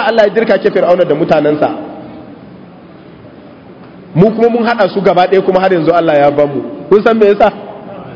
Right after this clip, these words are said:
Wallahi saboda albarkar wa'azi ne.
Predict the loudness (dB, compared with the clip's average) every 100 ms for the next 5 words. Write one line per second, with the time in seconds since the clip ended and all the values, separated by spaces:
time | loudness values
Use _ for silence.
0 | -20 -20 -20 -20 -20 -20 -20 -20 -14 -2
1 | 2 2 2 0 2 2 2 0 0 0
2 | 0 0 -2 -4